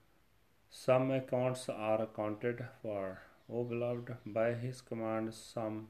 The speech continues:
suffer in egotism and duality. By his command one wanders in reincarnation. O beloved, deceived by sins and demerits, he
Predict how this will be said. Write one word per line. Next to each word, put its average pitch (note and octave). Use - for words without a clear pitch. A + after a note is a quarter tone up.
suffer C3
in A2+
egotism A2+
and G#2
duality. G#2+
By A#2+
his D3
command G2+
one B2+
wanders A2+
in G#2+
reincarnation. A#2
O A#2+
beloved, A#2+
deceived A#2+
by G#2
sins A#2+
and G#2+
demerits, A2
he B2